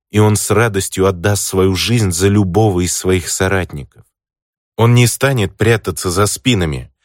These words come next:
а встретит смерть в первых рядах. Я и сам не заметил, как начал притоптывать и даже вскрикивать в унисон толпе. Танцоры стремительно двигались не только вокруг костра,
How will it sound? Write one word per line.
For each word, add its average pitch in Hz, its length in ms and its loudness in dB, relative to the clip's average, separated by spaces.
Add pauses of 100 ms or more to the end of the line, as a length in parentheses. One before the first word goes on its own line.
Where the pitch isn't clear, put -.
(140)
а 92 80 0
встретит 110 500 -2
смерть 107 480 0
в - 140 -16
первых 98 520 0
рядах. 90 540 -4 (1120)
Я 151 160 4
и 143 80 0
сам 120 360 -2
не 92 120 -2
заметил, 90 500 -2
как - 260 -2
начал 92 400 0
притоптывать 90 880 -4 (260)
и 110 80 0
даже 123 360 2
вскрикивать 110 720 -2
в 90 80 -4
унисон 92 480 0
толпе. 80 520 -4 (680)
Танцоры 143 480 0
стремительно 131 680 0
двигались 107 640 -2
не 98 120 0
только 135 400 0
вокруг 95 400 0
костра, 85 560 -6